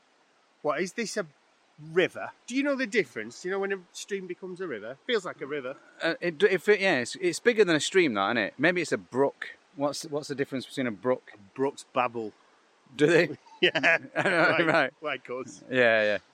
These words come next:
Speaker 2: yeah.
Speaker 1: <laughs>
Speaker 2: That's, that, yeah, well, that'd be ideal. It's, I d-, it,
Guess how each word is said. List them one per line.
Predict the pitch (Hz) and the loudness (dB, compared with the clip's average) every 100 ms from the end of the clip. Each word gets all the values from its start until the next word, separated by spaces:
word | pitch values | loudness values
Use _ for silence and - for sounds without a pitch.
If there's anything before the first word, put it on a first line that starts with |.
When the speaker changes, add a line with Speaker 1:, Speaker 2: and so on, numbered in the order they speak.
| 175 | 2
Speaker 2:
yeah. | 359 370 403 349 | 4 6 4 2
Speaker 1:
<laughs> | - 143 120 | 0 -8 0
Speaker 2:
That's, | 165 - | 0 2
that, | 151 135 | 0 2
yeah, | 135 113 | 2 2
well, | 104 104 | 2 0
that'd | 120 110 | 0 2
be | 107 | 2
ideal. | 98 123 107 - _ - - _ | 2 2 0 -6 _ -20 -20 _
It's, | 151 - | -6 -2
I | 185 | -4
d-, | 190 - - - - _ _ _ | -4 -14 -14 -12 -14 _ _ _
it, | 190 | -4